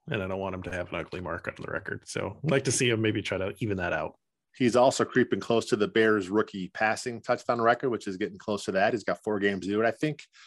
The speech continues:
Speaker 2: he's got a good shot. You know, we'll see what happens here. Like you said, the le-, next few defenses aren't the best. The Vikings is the best defense they face. And, you know, even they're not the same Vikings of old. And, you know, that coaching staff is, you know, Viking fans. So they want Zimmer gone. You know, they think that,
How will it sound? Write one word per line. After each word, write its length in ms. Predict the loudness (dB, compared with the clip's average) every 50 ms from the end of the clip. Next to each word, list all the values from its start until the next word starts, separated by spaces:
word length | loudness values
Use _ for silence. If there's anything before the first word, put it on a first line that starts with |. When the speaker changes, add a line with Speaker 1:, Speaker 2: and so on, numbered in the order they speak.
| -20 -20 -20 -20
Speaker 2:
he's 80 | -6 0
got 160 | 2 4 4
a 20 |
good 180 | 6 4 4 2
shot. 360 | 4 4 4 6 6 4 2 0
You 80 | -2
know, 160 | -2 0 0
we'll 120 | 0 0 -2
see 140 | -2 -2 0
what 100 | 0 2
happens 340 | 2 0 0 -2 -6 -6
here. 100 | -4 -4
Like 140 | -4 -4 -4
you 40 | -4
said, 160 | -4 -4 -2
the 160 | -2 -4 -4 -4 -4
le-, 140 | -6 -6 -4 -4
next 220 | -4 -4 -4 -6
few 120 | -6 -8 -6
defenses 540 | -2 -2 -2 0 2 0 0 0 -2 -2 -2
aren't 160 | -2 -2 -2
the 80 | -2
best. 420 | 0 2 4 4 2 0 -2 -12 -18 _ _ -20 -20 -20 -20 -20 _ _
The 80 | -12 -4
Vikings 460 | 0 2 2 2 2 -2 -4 -4 -4
is 60 | -6
the 80 | -6 -2
best 220 | 0 0 -2 0
defense 300 | -2 -4 -4 -4 -6 -6
they 120 | -4 -6 -4
face. 360 | -2 0 0 0 0 -2 -4
And, 180 | -6 -6 -6 -6
you 60 | -6
know, 80 | -4
even 240 | -2 -2 -2 -2 0
they're 220 | 0 2 2 2 2
not 200 | 2 0 -2 -4
the 60 | -8
same 280 | -8 -6 -4 -4 -2 0
Vikings 420 | 0 -2 0 -2 -6 -8 -8 -8
of 100 | -4 0
old. 300 | 2 2 2 2 0 -2
And, 160 | -6 -10 -10 -14 _ -20 -20 -20 -20 -20 -12 _ -2
you 60 | -2
know, 40 | 2
that 220 | 2 2 2 4
coaching 320 | 4 2 2 2 0 -6
staff 360 | -4 -2 0 0 0 0 -2 -4
is, 280 | -4 -4 -6 -10 -10 -8
you 80 | -8
know, 120 | -6 -4 -2
Viking 340 | 0 0 0 -2 -4 -6
fans. 300 | -4 -2 -2 -2 -2 -2
So 120 | -2 -2 0
they 100 | 2 2
want 200 | 2 2 2 0
Zimmer 200 | 0 0 0 0
gone. 300 | 0 0 0 -2 -2 -4 _ _ _
You 80 | -12 -10
know, 60 | -8
they 120 | -6 -8 -4
think 260 | -2 -2 -2 -2 0
that, 220 | -2 -2 -2 -2